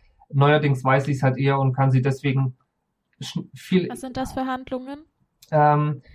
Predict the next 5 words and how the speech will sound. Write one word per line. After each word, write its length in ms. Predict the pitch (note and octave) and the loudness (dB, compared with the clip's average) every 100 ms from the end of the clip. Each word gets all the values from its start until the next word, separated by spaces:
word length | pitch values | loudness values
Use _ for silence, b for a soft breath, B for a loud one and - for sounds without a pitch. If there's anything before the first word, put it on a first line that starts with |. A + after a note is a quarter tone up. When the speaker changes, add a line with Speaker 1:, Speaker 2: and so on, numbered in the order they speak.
| b b - - _ _ - | b b -20 -20 _ _ 0
Speaker 1:
beispielsweise 840 | D#3 G#3+ - F3 - D#3 D#3 D#3 | 2 2 -2 -4 2 2 2 -2
so, 580 | C3+ D3 C#3+ D3 D3 D3 - - | -4 0 2 4 2 0 -6 -6
äh, 300 | D3+ C#3 B2+ - | -2 -2 -2 -4
diese, 640 | D#3+ C#3+ D3 C#3+ C3+ C3+ C3 _ _ _ - | -4 2 2 4 2 -2 -6 _ _ _ -6
also 280 | B2+ B2+ | -4 -4